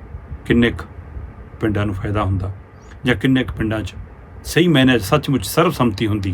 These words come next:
ਇਕਸੁਰਤਾ ਹੁੰਦੀ, ਬੰਦਾ ਦੇਖ ਕੇ, ਨੁਮਾਇੰਦਾ ਦੇਖ ਕੇ, ਉਹਦੀ ਇਮਾਨਦਾਰੀ ਦੇਖ ਕੇ,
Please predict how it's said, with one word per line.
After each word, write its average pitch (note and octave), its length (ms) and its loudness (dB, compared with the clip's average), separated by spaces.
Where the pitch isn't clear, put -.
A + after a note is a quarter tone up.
ਇਕਸੁਰਤਾ C3 520 2
ਹੁੰਦੀ, G#2+ 260 -2
ਬੰਦਾ C3 320 0
ਦੇਖ A2+ 260 -2
ਕੇ, A#2 100 0
ਨੁਮਾਇੰਦਾ B2 440 2
ਦੇਖ A2+ 200 0
ਕੇ, B2 120 -2
ਉਹਦੀ A#2+ 120 0
ਇਮਾਨਦਾਰੀ B2 500 4
ਦੇਖ A2 240 0
ਕੇ, A2 160 -2